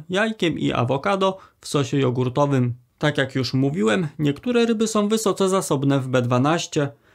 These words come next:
i poza sardynkami do takich ryb zaliczamy też łososia. W niniejszym przepisie polecam wykorzystać pięćdziesiąt gramów łososia wędzonego na zimno,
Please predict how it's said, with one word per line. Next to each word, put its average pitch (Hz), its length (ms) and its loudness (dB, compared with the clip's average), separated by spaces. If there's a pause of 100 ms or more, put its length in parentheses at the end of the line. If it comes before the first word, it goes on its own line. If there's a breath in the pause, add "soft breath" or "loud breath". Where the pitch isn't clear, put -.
(120)
i 139 80 0
poza 123 320 2
sardynkami 160 720 0
do 208 100 0
takich 226 380 -4
ryb 180 180 -2
zaliczamy 170 540 2
też 120 200 -2
łososia. 135 600 0 (420 soft breath)
W - 120 -8
niniejszym 156 480 4
przepisie 208 420 -2
polecam 202 440 0
wykorzystać 196 600 -2
pięćdziesiąt 190 600 0
gramów 147 400 0
łososia 143 400 0
wędzonego 131 540 0
na 160 160 2
zimno, 208 400 0